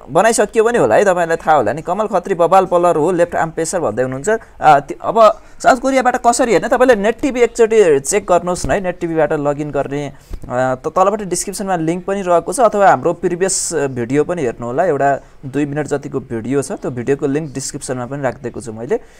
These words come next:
अ, ओके, यहाँनिर फरेन प्लेयरहरूको बारेमा कुरा गरौँ न त, ललितपुर प्याट्रियट्सको अजम-, अजमतुल्लाह, अ, ओमराजाई भनेको चाहिँ अब अफगानिस्तानको खेलाडी भयो भने, अ, त्यस्तै,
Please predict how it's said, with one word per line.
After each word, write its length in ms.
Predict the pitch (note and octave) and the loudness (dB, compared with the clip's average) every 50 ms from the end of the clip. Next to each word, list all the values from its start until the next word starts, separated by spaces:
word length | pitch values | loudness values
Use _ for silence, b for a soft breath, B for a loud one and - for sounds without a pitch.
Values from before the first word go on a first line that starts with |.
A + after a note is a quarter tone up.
| b b b b b | b b b b b
अ, 180 | - D#3 E3+ G3+ | 2 4 6 6
ओके, 140 | C4+ C#4+ E4+ | 6 6 6
यहाँनिर 600 | B3+ A3 G3 A3+ B3+ C4+ C4 B3+ C4 B3 A#3 G#3 | 4 4 4 4 2 4 6 6 8 8 8 6
फरेन 420 | G3 - - F#3 F3+ G#3+ B3 B3+ A#3+ | 6 4 4 4 4 4 4 0 -2
प्लेयरहरूको 480 | - A3+ A3+ A#3+ A3 E3+ C#3+ B2+ C#3+ | 0 4 4 6 6 6 4 2 2
बारेमा 260 | D#3 D#3 E3 F3 F3+ | 2 2 2 2 -2
कुरा 300 | F3 F3 - E3+ E3 E3+ | -6 -6 -2 2 2 2
गरौँ 260 | D#3+ D3+ C#3+ D#3 E3 D#3 | 2 2 2 0 0 -2
न 60 | C#3 | -4
त, 120 | A#2+ - | -6 -4
ललितपुर 460 | A#2+ A2+ A#2+ C3 C#3+ D3+ C#3+ - D3+ | -4 -2 0 0 -2 -2 -4 -6 -10
प्याट्रियट्सको 800 | - - - C#3+ C#3 C#3 - B2 B2 B2 - - - A2+ A2 G#2 - b b b b b b b b b | -8 -2 0 0 0 0 -2 -6 -6 -6 -8 -10 -8 -8 -8 -8 -10 b b b b b b b b b
अजम-, 280 | - D3 F#3 F#3 F#3+ G3+ - - - - | 4 4 4 4 0 -8 -8 -2 0 0
अजमतुल्लाह, 1120 | F3 F3 G3 A3 C4 B3+ - - A3+ G#3+ G#3+ G#3 G3 F#3+ F#3 F3+ E3+ F3 F#3+ A3 B3 C4 | 2 2 2 0 0 0 -2 -6 -4 -2 4 6 8 8 10 10 10 10 10 10 10 8
अ, 520 | - - - - - - G2 G2 A#2 B2+ | 6 2 -8 -16 -14 -10 -6 -4 -2 0
ओमराजाई 580 | C3 A#2+ D#3 F3 F3+ F3+ F3+ F3+ E3+ F#3+ F#3+ F#3 | 2 2 2 2 4 6 6 6 6 4 2 4
भनेको 340 | D#3 C3 A2+ A#2+ B2+ C#3 C#3+ | 4 2 2 0 0 -4 -2
चाहिँ 160 | E3 F#3 F3+ | -2 0 0
अब 140 | D#3+ C#3+ D3+ | 2 2 2
अफगानिस्तानको 720 | D3+ C#3+ - - D#3+ C#3 C#3+ - - D#3+ C#3+ C3+ C3+ C3+ | 2 2 0 -2 -6 -6 -6 -4 -2 -2 -2 0 -2 -6
खेलाडी 340 | - - C3+ B2+ B2+ C3 A#2+ | -4 -2 0 0 0 0 0
भयो 200 | A#2 A#2 A#2+ A2+ | -2 -2 -2 -2
भने, 200 | A#2 D3+ A3 C4 | -2 -2 -2 -2
अ, 60 | C4 C4 b b b b | -4 -6 b b b b
त्यस्तै, 720 | C#3+ C#3+ C#3+ - - G#3 G#3+ G3+ - - A3 G#3 G#3 F#3+ | 2 4 4 4 4 2 0 2 4 4 4 4 4 2